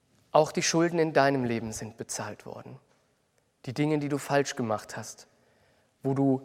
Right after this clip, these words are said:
Menschen verletzt hast, das alles ist bezahlt worden.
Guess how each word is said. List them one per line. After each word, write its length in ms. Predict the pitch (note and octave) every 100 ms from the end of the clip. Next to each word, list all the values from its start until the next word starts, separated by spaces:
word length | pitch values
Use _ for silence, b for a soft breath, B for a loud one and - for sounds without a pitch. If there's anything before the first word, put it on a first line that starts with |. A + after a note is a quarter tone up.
| -
Menschen 380 | C3+ C#3 - C#3
verletzt 520 | C#3 B2+ B2+ - -
hast, 320 | G2 - - _ _ _ _ _ _
das 180 | - B2
alles 320 | - C3+ C3+
ist 180 | - -
bezahlt 460 | C3+ - A2+ G2+ -
worden. 320 | - A2+ A#2+